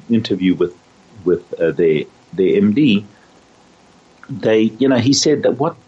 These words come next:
Nokia are gonna do is keep the naming convention simple. So there'll always be a Series six, there'll always be a Series seven, there'll always be a, a Series eight and nine.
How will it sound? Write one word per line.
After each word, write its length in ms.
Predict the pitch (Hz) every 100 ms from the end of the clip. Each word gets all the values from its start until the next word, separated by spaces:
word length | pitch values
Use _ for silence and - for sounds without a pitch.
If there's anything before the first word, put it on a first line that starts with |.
| -
Nokia 360 | 110 110 110
are 20 |
gonna 220 | 95 95 87
do 120 | 87
is 140 | 90
keep 320 | - - 156 -
the 100 | 107
naming 500 | 104 104 110 113 104
convention 600 | - 95 90 95 - 90
simple. 420 | 82 98 85 -
So 180 | - 110
there'll 180 | 107 139
always 400 | 139 156 156 117
be 140 | 113
a 60 | 101
Series 400 | - 101 92 90
six, 300 | - - -
there'll 200 | - 80
always 200 | 110 110
be 140 | -
a 40 | 107
Series 380 | - 110 113 104
seven, 420 | - 87 90 87 - - _
there'll 160 | 82 -
always 220 | 90 90
be 140 | 104
a, 80 | 101 98 95
a 20 | - _ _
Series 460 | - 104 95 92 -
eight 220 | 92 87 -
and 240 | 127 135
nine. 420 | 90 80 80 80